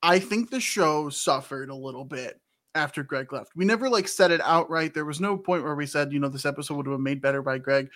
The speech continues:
But I think we had, like, a string of episodes that were probably not as good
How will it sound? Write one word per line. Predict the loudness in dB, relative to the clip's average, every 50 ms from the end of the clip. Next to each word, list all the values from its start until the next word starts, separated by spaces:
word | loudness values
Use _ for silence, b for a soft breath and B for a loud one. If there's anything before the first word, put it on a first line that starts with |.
| B B B B B
But | 8 10
I | 10
think | 10 8 4 2 2
we | 2
had, | 2 2 2 0
like, | 0 -4 -2
a | -6
string | -4 -2 0 0 0
of | 0 0
episodes | -2 -4 -4 -6 -4 -2 -2 -2 -2 -4 -6 -10 B B B B B B
that | -4 -4 -4
were | -4 -4
probably | 2 2 2 4 4 0 0 -2 -2
not | 2 2 2 2 2 0
as | -4 -6 -6 -8
good | -8 -4 -2 -2 -2 -2 -4 -6 -10